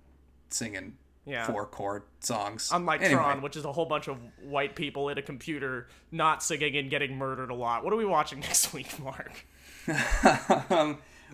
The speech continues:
Speaker 1: well, uh, we are going to watch Resident Evil. Yes,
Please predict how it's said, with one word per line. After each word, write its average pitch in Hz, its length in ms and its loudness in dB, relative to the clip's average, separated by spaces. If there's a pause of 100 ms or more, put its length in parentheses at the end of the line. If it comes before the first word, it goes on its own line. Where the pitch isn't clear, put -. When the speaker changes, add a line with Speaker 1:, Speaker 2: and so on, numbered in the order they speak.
(140)
Speaker 1:
well, 147 440 10 (160)
uh, 120 280 4 (1200)
we 185 260 4
are 196 80 12
going 156 280 10
to 156 140 2
watch 120 640 6
Resident 139 720 6
Evil. 104 600 2
Yes, 120 640 0